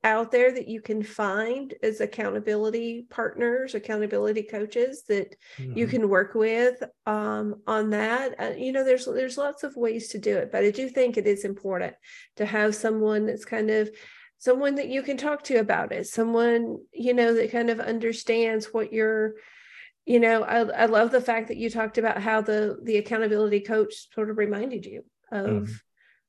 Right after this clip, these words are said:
Speaker 1: of why you're doing this. And it's important to have that kind of support.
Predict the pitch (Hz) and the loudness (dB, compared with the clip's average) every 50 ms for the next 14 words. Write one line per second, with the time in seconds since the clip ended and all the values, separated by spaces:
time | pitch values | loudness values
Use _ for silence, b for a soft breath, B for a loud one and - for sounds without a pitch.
0 | _ - 214 - 226 220 226 247 240 220 220 214 220 220 254 277 269 226 - - | _ -6 -2 2 4 6 6 6 6 4 4 6 4 4 4 2 0 -2 -6 -8
1 | - - - - - - - - - _ 226 220 220 226 220 220 220 220 214 226 | -10 -12 -14 -16 -16 -16 -16 -18 -8 _ 0 2 2 2 2 0 0 0 0 0
2 | 214 - 254 240 240 - 233 233 240 247 233 - 226 214 214 220 220 220 214 208 | 2 2 0 0 2 0 2 2 2 2 2 0 -2 -4 -2 0 -2 -2 -2 -2
3 | 214 208 - - - 226 214 214 208 208 - 208 - - 233 226 226 - B | -4 -4 -4 -6 -6 -4 -2 -2 -2 -4 -6 -8 -6 -4 -4 -2 -4 -6 B